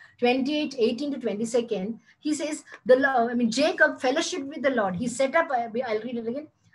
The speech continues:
uh, eighteenth verse. Then Jacob rose early in the morning and took the stone that he had put at his head, set it up as a pillar and poured oil on top of it.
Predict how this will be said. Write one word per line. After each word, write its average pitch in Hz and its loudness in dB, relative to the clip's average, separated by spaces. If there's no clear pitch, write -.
uh, 214 -2
eighteenth 254 4
verse. 202 2
Then 277 4
Jacob 302 4
rose 277 4
early 254 2
in 285 0
the 269 2
morning 240 0
and 240 2
took 285 -2
the 339 -2
stone 240 2
that 196 2
he 277 -2
had 285 -4
put 262 0
at 185 -6
his 196 -4
head, 175 -4
set 285 2
it 349 -2
up 339 6
as 330 2
a 339 -4
pillar 254 2
and 214 -2
poured 269 8
oil 262 4
on 269 2
top 208 -2
of 233 0
it. - -6